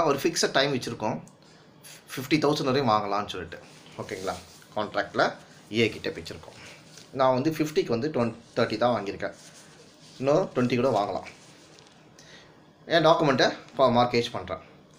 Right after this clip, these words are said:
அப்போ, அஹ், document base பண்ணி தான், அதான் document என்கிட்ட தான் இருக்கு, Base பண்ணி அக்ரிமெண்ட்டில் நான் போடுறேன். கட்டலைன்னா என்னுடைய property sales பண்ணி எடுத்துக்கலான்ட்டு. Second என்ன பண்ணேன், B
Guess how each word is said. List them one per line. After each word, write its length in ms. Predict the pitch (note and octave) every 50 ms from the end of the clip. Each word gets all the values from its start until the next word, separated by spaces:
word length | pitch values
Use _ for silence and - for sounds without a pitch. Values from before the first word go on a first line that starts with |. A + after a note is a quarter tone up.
| - - - - - - - - - - - - - - E3+
அப்போ, 180 | D#3+ E3+ E3+ E3+ F3 F#3 D#3 - - - C3 C3 - - C3+
அஹ், 300 | B2+ B2+ B2 B2 A#2+ A#2+ A#2+ A#2 - A#2+ B2 C#3+
document 360 | C#3+ D3 D3 C#3+ C3+ A#2+ G#2+
base 180 | A#2+ A#2 - -
பண்ணி 140 | A#2+ G#2+ G#2 G2 G2
தான், 120 | F#2 - - - - - - - -
அதான் 220 | C3 D3+ F3 E3 C3+
document 280 | C#3+ E3 - E3 D#3 C#3
என்கிட்ட 180 | C3 C3+ C#3 C#3+
தான் 100 | B2+ A2
இருக்கு, 180 | - D#3 G3 A#3+ - - - - - - - - - C#3
Base 180 | D3 D3 C#3+ C#3+
பண்ணி 140 | C3+ F3+ D3
அக்ரிமெண்ட்டில் 440 | B2 B2 C#3+ C3 A#2+ G#2+ - A#2+ A#2+ G2+
நான் 100 | - G2
போடுறேன். 280 | G2 F#2+ - - - - - - - - _ _ _ _ - - - -
கட்டலைன்னா 340 | B2 B2 C#3+ C3 A#2+ C3 D3 C#3+
என்னுடைய 220 | A#2+ A2 G2+ G#2+ - G#2+
property 360 | G#2 G#2 G#2 G2+ - A#2+ C3 A#2+ -
sales 240 | A#2+ A2 G2+ - -
பண்ணி 160 | G2 F#2+ F#2
எடுத்துக்கலான்ட்டு. 480 | F2 F2+ F#2 - F2+ F2 F2 E2+ - - - - - - - - - - - - _ -
Second 340 | - D#3 D#3+ D#3+ G3+ F#3+ E3+
என்ன 100 | D3 C#3+ - -
பண்ணேன், 260 | G#2+ G#2 G#2 A#2+ E3 E3+ - A#2 A#2
B 100 | D3+